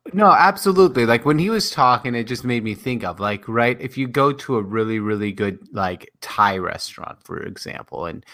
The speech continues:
Speaker 2: you know, you want your pad Thai and it's really damn good, and then you ask for chopsticks and they don't have chopsticks, right? And then they're like, "Well, you know what? This is Thai food. We don't really u-, use chopsticks here. It's just an American thing." And people be like,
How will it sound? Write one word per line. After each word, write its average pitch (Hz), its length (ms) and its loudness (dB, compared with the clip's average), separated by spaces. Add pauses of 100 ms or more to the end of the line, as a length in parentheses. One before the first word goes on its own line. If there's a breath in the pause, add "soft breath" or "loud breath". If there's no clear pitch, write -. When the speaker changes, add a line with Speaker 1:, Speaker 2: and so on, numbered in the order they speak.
(360 loud breath)
Speaker 2:
you 101 80 -6
know, 87 80 -2
you 95 160 -2
want 117 180 0
your - 80 -8
pad 104 380 0
Thai 92 300 0
and 92 120 -8
it's - 160 -12
really 113 300 2
damn 98 340 -2
good, 107 220 0
and 101 100 -2
then 101 100 -2
you 98 100 -2
ask 107 220 2
for 95 100 -10
chopsticks 104 680 0
and 98 80 -6
they 98 80 -4
don't 95 140 -2
have 90 220 -4
chopsticks, - 800 0
right? 104 280 0 (380 loud breath)
And 107 140 -2
then 110 220 2
they're 107 140 2
like, 104 200 0
"Well, 113 280 2
you 123 120 0
know 120 140 4
what? 117 300 0 (760)
This 123 200 -4
is 135 140 -4
Thai 113 340 2
food. 98 240 -6
We 98 80 -2
don't 117 180 2
really 113 180 0
u-, 101 140 -2
use 104 300 -4
chopsticks 85 520 -2
here. 98 100 -4
It's 92 140 -6
just - 160 -8
an 95 100 -6
American 90 540 -6
thing." 104 300 -4
And 95 120 -8
people 104 180 -4
be 104 140 -2
like, 104 160 -2